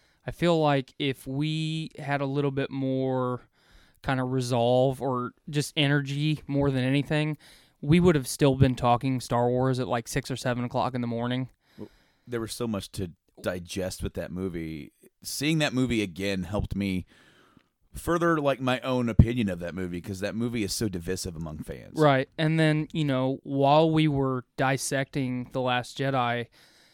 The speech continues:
Speaker 1: we started talking about themes and parallels and all the other stuff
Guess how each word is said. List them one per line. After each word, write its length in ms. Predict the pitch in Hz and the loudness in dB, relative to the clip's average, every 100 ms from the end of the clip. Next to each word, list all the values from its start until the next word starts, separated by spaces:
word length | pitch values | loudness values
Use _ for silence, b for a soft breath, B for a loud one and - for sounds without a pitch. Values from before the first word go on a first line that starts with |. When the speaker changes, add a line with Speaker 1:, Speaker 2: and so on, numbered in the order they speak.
| b b | b b
Speaker 1:
we 120 | 156 | -4
started 400 | 147 - 143 135 | -2 0 0 -2
talking 360 | 127 139 131 131 | -2 -2 -2 -4
about 260 | 120 117 - | -4 -6 -8
themes 680 | - 185 175 165 165 147 | 0 2 2 2 0 -2
and 180 | 135 120 | -4 -8
parallels 760 | - 165 165 151 143 135 135 123 | -6 -2 0 2 2 2 0 0
and 100 | 123 | 2
all 180 | 139 147 | 2 4
the 160 | 139 | 2
other 180 | 135 123 | 0 -2
stuff 460 | - - 131 120 | -6 -2 -2 -2